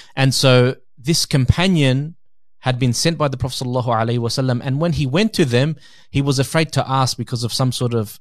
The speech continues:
uh, conflict that had happened prior, right? And so when he returns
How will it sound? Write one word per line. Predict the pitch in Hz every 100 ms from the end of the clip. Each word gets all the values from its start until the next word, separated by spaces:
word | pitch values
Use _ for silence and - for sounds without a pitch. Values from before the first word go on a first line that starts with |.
| -
uh, | 117 113 -
conflict | - 135 - 127
that | - -
had | 113 110
happened | 127 - 107
prior, | - 139 143 107 - - - - - - -
right? | 113 139
And | 135
so | 147 139
when | 175
he | 156 143 139
returns | - 208 185